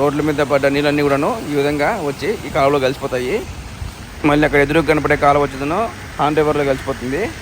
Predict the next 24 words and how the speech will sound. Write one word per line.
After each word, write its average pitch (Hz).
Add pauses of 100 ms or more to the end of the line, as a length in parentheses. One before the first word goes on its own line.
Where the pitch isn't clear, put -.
చూడండి, 143
ఈ -
వానలో 151
కూడా 147
వాకింగ్ 143
చేస్తున్నారు 131 (100)
గొడుగులు 135
పట్టుకొని. 127 (600)
నేను 151 (400)
ఇక్కడికి 135 (140)
రాత్రి 139
కూడా 156
వచ్చాను. 139 (960)
డిన్నర్ 139
చేసిన 151
తర్వాత 135 (160)
అలా 151 (100)
వాకింగ్కి 147
వచ్చినప్పటికే 143 (140)
వర్షము 147 (100)
బీభత్సంగా 143
పడతానింది. 135 (760)
ఇలా 139 (120)
వర్షం 165